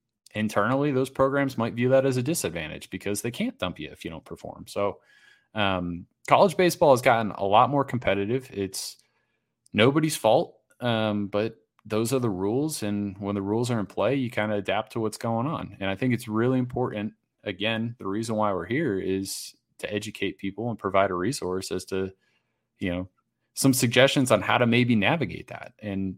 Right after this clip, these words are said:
you know, you're, you're talking to two guys who didn't play college baseball. So we're <laughs> gonna, we're gonna bring on some guests that, uh, have had the opportunity to walk that path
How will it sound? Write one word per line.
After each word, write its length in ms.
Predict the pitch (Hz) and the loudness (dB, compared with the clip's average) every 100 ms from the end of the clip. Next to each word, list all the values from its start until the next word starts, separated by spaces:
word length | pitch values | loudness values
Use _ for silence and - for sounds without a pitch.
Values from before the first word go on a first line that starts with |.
| _ | _
you 160 | 269 95 | -4 -4
know, 100 | 87 | -2
you're, 200 | 107 104 - | -4 -4 -6
you're 100 | 107 | -2
talking 300 | 110 123 123 | 4 4 4
to 60 | 107 | -2
two 160 | - | 0
guys 260 | 117 113 120 | 4 4 4
who 80 | 117 | 0
didn't 160 | 107 | -2
play 380 | - 110 110 107 _ _ _ _ | 0 0 0 -4 _ _ _ _
college 280 | 120 117 - | 0 0 0
baseball. 440 | 131 127 - 80 | -2 -2 -6 -8
So 180 | - - | -8 -6
we're 140 | 90 95 | -4 4
<laughs> 20 | |
gonna, 300 | 120 123 147 - - - | 4 4 -4 -12 -20 -4
we're 100 | 117 | 2
gonna 120 | 120 113 | 4 6
bring 220 | 123 123 | 6 8
on 160 | 131 | 6
some 180 | 123 113 | 2 0
guests 360 | 101 110 139 - | 4 4 2 4
that, 220 | 107 107 | 4 6
uh, 280 | 101 104 101 - | 4 2 0 -4
have 220 | - 110 | -4 2
had 180 | 117 113 | 2 4
the 100 | 107 | 4
opportunity 560 | 113 110 - 117 120 | 4 2 -4 -2 0
to 80 | 107 | -2
walk 300 | 95 101 113 | 2 2 2
that 220 | 110 101 | 0 -2
path 320 | - 92 139 | -4 -8 -8